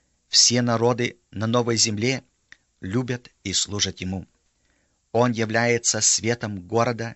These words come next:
и светом народов. Открытые ворота города приглашают людей приходить к Нему во всякое время. Все живущие на земле очищены кровью Агнца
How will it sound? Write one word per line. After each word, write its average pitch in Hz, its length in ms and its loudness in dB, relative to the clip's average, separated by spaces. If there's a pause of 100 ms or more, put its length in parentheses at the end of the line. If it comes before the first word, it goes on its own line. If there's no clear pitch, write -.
(120)
и 101 100 -4
светом 98 520 -2
народов. 92 400 -6 (1160)
Открытые 117 600 -2
ворота 110 420 0
города 104 560 -2 (460)
приглашают 120 760 0
людей 117 400 -2 (100)
приходить 107 600 -6
к - 20 -16
Нему 104 300 -6 (400)
во 95 140 -6
всякое 90 680 0
время. 85 360 -8 (1900)
Все 196 280 2
живущие 139 580 2
на 107 140 -2
земле 101 440 0 (520)
очищены 131 720 2
кровью 113 640 -4
Агнца 104 480 -2